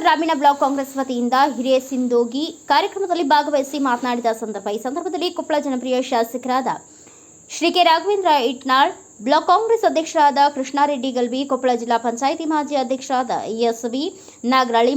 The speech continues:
ಮುಖಂಡರಾದ ಕಾಂಗ್ರೆಸ್ ಜಿಲ್ಲಾ ಎಸ್ ಸಿ ಘಟಕದ ಅಧ್ಯಕ್ಷರು ಗಾಳೆಪ್ಪ ಪೂಜಾರ್, ವಿರೂಪಾಕ್ಷಯ್ಯ ನವೋದಯ, ಹನುಮರೆಡ್ಡಿ ಅಂಕಲಕಟ್ಟೆ, ಚನ್ನನಗೌಡ ಮಾಲಿ ಪಾಟೀಲ್, ವೀರಣ್ಣ ಗಾಣಿಗೇರ್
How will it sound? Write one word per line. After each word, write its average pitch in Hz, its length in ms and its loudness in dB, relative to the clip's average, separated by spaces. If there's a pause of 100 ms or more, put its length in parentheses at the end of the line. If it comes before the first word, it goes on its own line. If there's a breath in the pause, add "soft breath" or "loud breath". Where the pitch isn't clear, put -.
ಮುಖಂಡರಾದ 240 460 0 (160)
ಕಾಂಗ್ರೆಸ್ 269 420 0
ಜಿಲ್ಲಾ 240 180 2 (140)
ಎಸ್ 220 160 -12
ಸಿ 269 140 -6 (240)
ಘಟಕದ 247 340 -4 (180)
ಅಧ್ಯಕ್ಷರು 285 380 -2 (460 loud breath)
ಗಾಳೆಪ್ಪ 349 280 4 (160)
ಪೂಜಾರ್, 285 480 4
ವಿರೂಪಾಕ್ಷಯ್ಯ 240 680 0
ನವೋದಯ, 220 360 -2 (220)
ಹನುಮರೆಡ್ಡಿ 226 580 -2 (140)
ಅಂಕಲಕಟ್ಟೆ, 240 600 -4 (720 loud breath)
ಚನ್ನನಗೌಡ 320 540 4 (140)
ಮಾಲಿ 269 300 2
ಪಾಟೀಲ್, 254 400 0
ವೀರಣ್ಣ 240 260 0 (180)
ಗಾಣಿಗೇರ್ 220 520 0